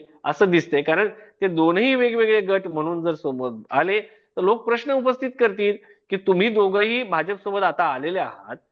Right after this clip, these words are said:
आणि दोघंही एकच आईचे लेकरं आहात, तर अशा परिस्थितीमध्ये तुम्ही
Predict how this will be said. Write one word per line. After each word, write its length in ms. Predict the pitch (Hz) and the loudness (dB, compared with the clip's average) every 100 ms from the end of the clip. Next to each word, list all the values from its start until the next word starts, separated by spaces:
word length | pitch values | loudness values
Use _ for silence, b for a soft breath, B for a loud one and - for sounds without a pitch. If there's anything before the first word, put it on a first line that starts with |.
| _ _ - | _ _ 0
आणि 180 | 120 156 | 2 6
दोघंही 540 | 147 147 196 233 170 | 6 6 6 6 4
एकच 360 | 160 208 202 - - - | 4 4 2 -4 -10 -2
आईचे 500 | 131 170 170 202 156 | 0 0 0 0 0
लेकरं 260 | 156 180 | 0 2
आहात, 260 | 170 120 113 | 0 0 -10
तर 380 | - _ _ 190 | -20 _ _ 0
अशा 240 | 147 - | 2 2
परिस्थितीमध्ये 680 | 247 254 240 254 247 247 240 | 2 0 -2 -4 -4 -2 -2
तुम्ही 500 | 233 208 208 254 269 | -2 0 2 0 -2